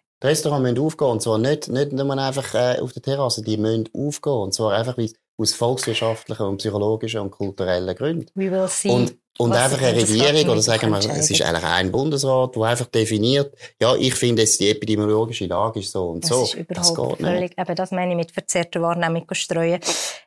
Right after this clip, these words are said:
Speaker 2: Markus, wir haben ein nächstes Thema, wo, wo ich eigentlich gar nicht weiss, wie du darüber denkst. Bin jetzt noch
Speaker 1: Mhm,
Speaker 2: gespannt. Heute
Speaker 1: mhm.
Speaker 2: ist, äh, das Referendum eingereicht worden gegen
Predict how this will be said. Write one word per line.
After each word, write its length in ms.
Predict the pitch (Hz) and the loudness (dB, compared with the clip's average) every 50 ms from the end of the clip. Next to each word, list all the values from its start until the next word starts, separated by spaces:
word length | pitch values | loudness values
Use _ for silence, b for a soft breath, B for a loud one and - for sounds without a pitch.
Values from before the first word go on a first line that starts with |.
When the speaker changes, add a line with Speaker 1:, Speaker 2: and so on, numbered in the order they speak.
| B _ | B _
Speaker 2:
Markus, 540 | - 226 247 254 247 - 214 180 - - - - | 0 2 2 2 0 -2 -2 -2 -2 -2 -4 -2
wir 120 | 233 220 220 | -2 0 2
haben 340 | 226 220 226 226 226 - - | 4 4 4 4 4 2 0
ein 280 | 202 - - 220 226 | -2 0 2 2 2
nächstes 320 | 233 - - - - - - | 2 2 0 -2 -2 -2 0
Thema, 560 | - 233 233 240 240 220 214 226 247 220 - | 2 2 4 4 4 4 4 4 2 2 0
wo, 500 | - 190 175 202 202 202 202 202 202 202 196 | -2 -2 0 0 2 2 2 2 0 0 0
wo 80 | 196 | 0
ich 200 | 208 202 190 - | 0 0 -2 -2
eigentlich 280 | - 180 185 165 - - | -2 -4 -6 -8 -8 -4
gar 140 | - 190 247 | -2 0 0
nicht 180 | 302 277 180 180 | 0 -2 -2 -2
weiss, 220 | 156 233 247 - | -4 -2 -2 -4
wie 80 | 226 - | -4 -4
du 120 | 208 190 | -4 -4
darüber 260 | - 180 185 - - - | -2 -4 -6 -6 -6 -4
denkst. 400 | - 185 208 226 214 - - - | -2 -2 -2 -2 -2 -4 -6 -4
Bin 140 | 190 185 185 | -4 -4 -4
jetzt 180 | 180 - - | -4 -4 -4
noch 60 | 180 170 | -4 -4
Speaker 1:
Mhm, 40 | |
Speaker 2:
gespannt. 400 | 87 90 101 104 190 196 190 - | -2 -2 0 0 0 0 -2 -4
Heute 120 | - 226 139 | -4 -4 -4
Speaker 1:
mhm. 80 | 95 104 156 | -2 -2 -2
Speaker 2:
ist, 220 | 208 196 - - | 0 0 0 2
äh, 280 | 214 202 196 196 196 196 | 2 4 4 4 2 2
das 100 | 196 - | 0 0
Referendum 540 | 196 190 190 - 196 208 226 247 240 254 247 | 0 0 0 2 2 2 2 2 2 2 2
eingereicht 600 | 220 233 240 220 - - 208 214 220 220 - - - | 2 0 0 -2 0 2 4 4 4 4 2 0 0
worden 480 | 196 202 214 214 - - 220 220 226 226 B B 185 180 B B B _ _ _ _ - | 2 2 2 2 2 2 2 2 2 0 B B -6 -6 B B B _ _ _ _ 2
gegen 580 | - 226 233 285 285 - 233 220 254 320 359 | 4 4 4 4 4 4 4 6 6 6 4